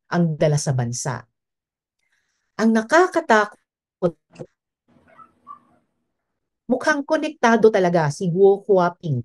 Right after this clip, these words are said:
sa mga mas malalaking sindikato pa. Friends, let me show you this image from the Anti-Money Laundering Council.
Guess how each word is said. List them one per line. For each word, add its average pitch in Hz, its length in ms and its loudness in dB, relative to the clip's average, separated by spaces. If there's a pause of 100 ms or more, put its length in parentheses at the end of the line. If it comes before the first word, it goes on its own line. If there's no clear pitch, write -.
(520)
sa - 80 -2
mga 208 240 0
mas 220 480 -2
malalaking 185 640 2
sindikato 151 800 -4
pa. 110 320 -12 (1400)
Friends, 160 640 2 (240)
let 240 320 2
me 311 80 -4
show 226 240 4
you 196 160 2
this 208 320 4
image 139 800 -2 (320)
from 214 80 2
the 202 160 2
Anti-Money 185 640 4
Laundering 151 320 4
Council. 117 640 -6